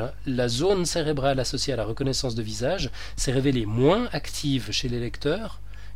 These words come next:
que chez les analphabètes. Et les chercheurs pensent que les deux compétences, donc la lecture d'une part et la reconnaissance faciale de l'autre, sont en concurrence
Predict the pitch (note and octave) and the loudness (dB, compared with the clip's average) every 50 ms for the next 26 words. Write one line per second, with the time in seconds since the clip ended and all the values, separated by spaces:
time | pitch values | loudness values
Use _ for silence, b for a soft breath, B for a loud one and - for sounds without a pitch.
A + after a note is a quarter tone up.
0 | B - - F3 F3+ G3 - - E3 D#3 D3+ C3+ C#3+ C3 C3+ B2+ - - B2+ A#2 | B -4 0 0 2 4 4 2 4 2 4 4 4 4 2 0 -2 -4 -6 -4
1 | G#2+ G#2+ G#2 - - - - - - B B B B B B B - B2+ B2 B2 | -4 -4 -6 -6 -8 -8 -8 -8 -8 B B B B B B B -2 0 2 4
2 | C3 B2 - - D#3 - - - G#3 G3+ - - - F#3 F3+ - - D#3 B2+ B2 | 6 6 4 4 4 4 4 4 4 2 2 2 2 2 2 4 2 2 2 2
3 | A#2 A2+ C#3+ F#3 - - F3 - D3+ C3+ - - D3 F#3 A3 - - - - - | 2 2 0 2 2 0 2 2 2 0 2 2 0 2 2 2 0 0 0 -2
4 | C#3+ C3 B2+ B2 A2 - B2+ A2+ A2+ B2+ B2 - - - C#3+ C#3 B2+ A#2 B2+ A#2+ | -4 -2 -2 -2 -2 0 -2 -2 0 -2 -2 -4 -4 -2 0 0 2 2 0 0
5 | A2+ - A#2+ A#2 G#2+ G#2+ G2+ G2+ G2+ A2 - C#3 C3 B2 - - A#2 - - A#2+ | 2 2 0 0 0 0 -4 -4 -4 -4 -2 -2 -2 -2 -2 -2 -2 -2 -2 -2
6 | - - B2 A2+ A2 A2 A2 B2+ F3 G#3 G#3+ - - A#2+ A2 B B B B B | -2 -2 -2 -2 -4 -2 -2 -2 -2 -2 -2 -2 -4 -4 -4 B B B B B
7 | B - - - F3 F#3+ - - C3 A2+ - - E3+ D#3+ - - D#3 B2 A#2 B2 | B -2 2 4 4 4 4 2 0 0 2 0 0 0 2 0 0 0 2 0
8 | D#3+ E3 - - | 2 0 0 0